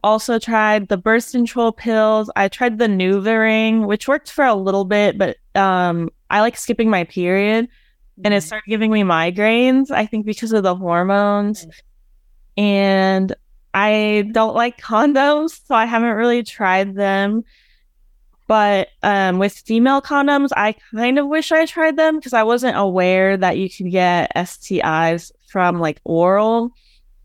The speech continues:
Speaker 1: And I didn't know about, like, dental dams or anything until it was kind of too late and I was at Planned Parenthood. Um, but yeah. <laughs>
Speaker 2: Dang. That's rough.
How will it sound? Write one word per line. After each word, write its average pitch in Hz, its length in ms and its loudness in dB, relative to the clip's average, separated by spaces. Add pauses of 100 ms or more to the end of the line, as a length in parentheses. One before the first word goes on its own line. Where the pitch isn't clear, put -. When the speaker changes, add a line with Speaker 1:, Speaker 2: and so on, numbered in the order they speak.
(600)
Speaker 1:
And 196 140 2
I 196 80 2
didn't 190 220 0
know 196 100 2
about, 185 220 0
like, 180 180 -2
dental 190 340 -2
dams 214 320 0
or 233 40 0
anything 220 480 0
until 247 320 0
it 233 80 0
was 247 160 -2
kind 233 200 -2
of 226 120 -4
too 240 260 0
late 208 480 0
and 196 140 -2
I 196 120 2
was 202 280 -2 (320)
at 214 240 -4
Planned 226 280 0
Parenthood. 208 800 0 (920)
Um, 185 640 0 (120)
but 190 140 2
yeah. 175 300 2 (540)
<laughs> - 560 -16
Speaker 2:
Dang. 156 400 0 (880)
That's - 220 -6
rough. 151 460 -2